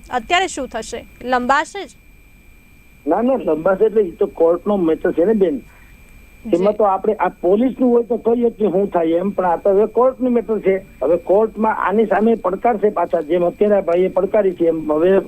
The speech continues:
Speaker 2: અનિરુદ્ધસિંહ જાડેજા પડકાર છે, એટલે કે એના વકીલો પડકાર છે
Speaker 1: હમ, હમ.
Speaker 2: કે અમારા નિર્દોષ અસીલને હેરાન કરવા માટે થઈને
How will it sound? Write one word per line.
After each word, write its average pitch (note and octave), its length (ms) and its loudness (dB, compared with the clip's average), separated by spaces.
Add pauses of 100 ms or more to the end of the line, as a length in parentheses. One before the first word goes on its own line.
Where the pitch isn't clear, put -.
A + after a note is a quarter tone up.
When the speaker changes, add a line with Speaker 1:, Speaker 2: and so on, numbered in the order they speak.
Speaker 2:
અનિરુદ્ધસિંહ A3 460 2
જાડેજા A3+ 340 2
પડકાર F#3 400 -4
છે, C#3 160 -2
એટલે F3 360 -2
કે G#3+ 80 -2
એના G#3 160 2
વકીલો G#3+ 400 0
પડકાર E3+ 420 -6
છે - 80 -2
Speaker 1:
હમ, A#3+ 80 -4
હમ. G#3+ 60 -8 (220)
Speaker 2:
કે G3 80 2
અમારા G3+ 500 2
નિર્દોષ G#3+ 640 2 (240)
અસીલને G#3+ 760 2 (320)
હેરાન A#3+ 440 2
કરવા G#3+ 360 2
માટે G3 320 0
થઈને F3+ 580 0